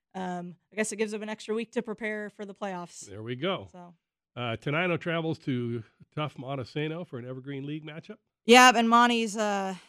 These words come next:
Speaker 1: ranked fourth this week, and they're seven and oh, and I think they're, uh, they're headed towards the playoffs, uh, if not the Tacoma Dome this year. <laughs> So
Speaker 2: Yeah.
Speaker 1: there, that's, that's a, that's a tough win.
Speaker 2: It is someplace they've been before.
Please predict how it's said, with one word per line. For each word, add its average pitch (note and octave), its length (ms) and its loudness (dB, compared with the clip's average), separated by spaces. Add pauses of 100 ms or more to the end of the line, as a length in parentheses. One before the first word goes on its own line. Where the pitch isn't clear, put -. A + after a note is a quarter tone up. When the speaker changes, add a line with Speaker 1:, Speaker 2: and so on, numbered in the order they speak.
(520)
Speaker 1:
ranked G3+ 300 0
fourth G3 480 -6
this G3 240 -12
week, G3 280 -10
and F#3+ 100 -18
they're F#3 80 -16
seven F3+ 340 -10
and F3+ 140 -12
oh, F3 280 -8
and F3 200 -12 (500)
I F3+ 80 -8
think F3+ 280 -12
they're, F3+ 220 -6
uh, F3 180 -8 (720)
they're G3+ 200 8
headed G3 440 -2 (400)
towards G#3 280 0
the F#3+ 100 -6
playoffs, G3 680 -4
uh, F#3 320 -8
if F#3 140 -12
not F#3 200 -12
the F#3 80 -16
Tacoma F3+ 380 -12
Dome E3+ 360 -12 (160)
this F#3 220 -10
year. E3+ 240 -12
<laughs> D#3+ 40 -20
So F#3+ 540 -10 (160)
Speaker 2:
Yeah. B2 440 -2 (120)
Speaker 1:
there, G3+ 240 4
that's, G3+ 340 -4
that's G3+ 260 -6
a, G3 80 -10
that's G3+ 280 -8
a G3 60 -12
tough F3+ 240 -10
win. E3 160 -12
Speaker 2:
It B2+ 80 -4
is C3 160 -6
someplace D3 440 -6
they've C3+ 200 -4
been C3 200 -2
before. A2+ 480 -6